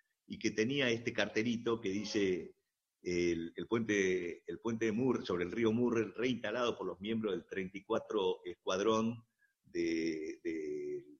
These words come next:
de Fieles a la Reina, que en febrero de dos mil doce lo había hecho. Así que la arrancaron a la placa y me la trajeron. Yo decía, "Pero boludos, los pueden, los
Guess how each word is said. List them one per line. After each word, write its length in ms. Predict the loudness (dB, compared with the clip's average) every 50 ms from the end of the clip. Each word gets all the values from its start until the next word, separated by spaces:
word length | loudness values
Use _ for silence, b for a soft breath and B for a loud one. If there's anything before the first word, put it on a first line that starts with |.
| _ _ _ _ _ _ _
de 280 | -20 -20 -20 -20 -20 -14 _
Fieles 360 | 4 6 8 8 8 6 4
a 60 | 2
la 120 | -2 -2 2
Reina, 680 | 6 8 10 10 10 10 8 6 6 4 2 -2 -8 B B B B B B B _ _
que 540 | 0 2 2 2 2 2 2 0 0 -2
en 100 | -4 -4
febrero 380 | -4 -4 -2 -2 0 2 2 0
de 60 | 0
dos 140 | -2 -4 -4
mil 140 | -4 -2 2
doce 240 | 2 2 2 2 0
lo 80 | 0
había 200 | 0 2 2 2
hecho. 280 | 2 0 -2 -6 -12 -16 -16 _ _ _ _ _ _ _ _ _ _ _ _
Así 200 | -16 -14 -10 -6
que 80 | -4 -2
la 120 | -2 -2
arrancaron 840 | -2 -2 -2 -2 -4 -4 -2 0 2 4 4 4 4 2 0 -4 -8 _ _ _ _ _ _
a 80 | -10 -10
la 140 | -10 -8 -6
placa 240 | -6 -6 -4 -4
y 40 | -4
me 100 | -4 -2
la 100 | -4 -4
trajeron. 420 | -2 -2 -4 2 4 4 6 6 4
Yo 120 | 4 2
decía, 320 | 2 2 0 -2 -4 -2 -4
"Pero 180 | -4 -4 -2
boludos, 520 | -2 -2 -2 -2 0 0 0 0 0 0 0
los 160 | -2 -4 -6 -4 -2
pueden, 420 | 0 0 2 0 -2 -6 -12 -14 _ _ _
los 200 | -8 -8 -8 -8